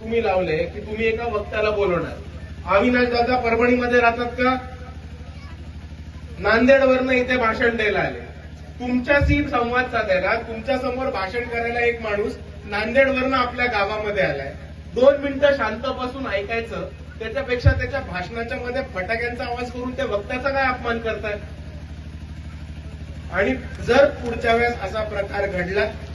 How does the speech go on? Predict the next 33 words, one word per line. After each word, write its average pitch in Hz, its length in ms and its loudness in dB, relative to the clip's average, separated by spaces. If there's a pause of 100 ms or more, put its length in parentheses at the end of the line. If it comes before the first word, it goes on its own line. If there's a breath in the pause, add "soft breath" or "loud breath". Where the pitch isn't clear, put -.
(320)
तर 220 160 2
पक्षाचा 214 680 0
आदेश 202 580 0
पाळून 196 480 0
तिकडच्या 190 580 4
तिकडे 185 460 -4
ही 208 240 -2 (120)
सभा 165 280 -2
रद्द 151 360 -2
केली 147 440 0
जाईल. 160 280 2 (760)
आज 220 340 4
माझ्यावरती 220 560 2
पक्षाचा 202 560 -2
आदेश 208 480 2
होता 214 220 2
ही 208 140 4
सभा 196 280 2
रद्द 196 280 4
करायला, 190 480 2 (640)
पण 214 100 2 (100)
आपण 214 300 -2
सर्व 220 320 0
खूप 226 360 -4
वेळ 214 180 -2
थांबलात 190 380 -4
म्हणून 196 240 -4
मी 202 180 -4
ती 202 40 -4
रद्द 175 260 -2
नाही 202 260 6
करू 180 240 0
शकलो. - 380 -6